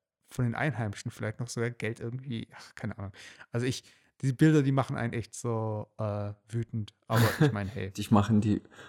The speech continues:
Speaker 2: du wirst
Speaker 1: Ich werde
Speaker 2: selten,
Speaker 1: ein bisschen
Speaker 2: du,
Speaker 1: zum Hulk,
Speaker 2: du, <laughs>
Speaker 1: weißt
Speaker 2: du
Speaker 1: du,
Speaker 2: wirst
Speaker 1: diese grüne
Speaker 2: selten
Speaker 1: Haut.
Speaker 2: wütend, aber da wirst du wütend, okay.
Speaker 1: <laughs> Genau. Ja, ich weiß, ir-, irgendwie ist es doch echt dreist, also, aber hey.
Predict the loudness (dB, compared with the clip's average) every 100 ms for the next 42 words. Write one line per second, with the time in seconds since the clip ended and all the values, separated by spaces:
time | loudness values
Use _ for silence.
0 | -20 _ -20 -8 -6 -6 -4 2 8 10
1 | 12 12 12 10 8 6 8 8 10 8
2 | 6 10 12 12 10 6 6 8 8 8
3 | 6 6 8 6 6 0 0 0 2 2
4 | 2 0 -6 -8 -8 -8 -12 -10 -8 -10
5 | _ -20 -20 -20 _ -4 -4 2 6 6
6 | 4 4 2 0 -8 -14 -18 -20 _ _
7 | _ -6 0 2 4 2 0 -2 -2 0
8 | 0 0 0 0 -2 -2 -4 -4 -4 -6
9 | -10 -16 -20 -12 -6 -6 -6 -12 -12 -12
10 | -12 -14 -14 -14 -14 -18